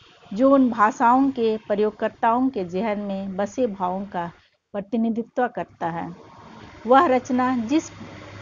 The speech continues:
पृथक जीवन शैली व संस्कृति को प्रस्तुत कर रही होती है,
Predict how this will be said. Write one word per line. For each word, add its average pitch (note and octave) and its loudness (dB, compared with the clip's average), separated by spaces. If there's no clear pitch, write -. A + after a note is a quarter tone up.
पृथक B3+ 2
जीवन G#3 0
शैली A3 0
व G3 0
संस्कृति A3 -6
को G#3+ -2
प्रस्तुत A3 -2
कर F#3 -2
रही G3+ -2
होती G#3+ -4
है, F3+ -4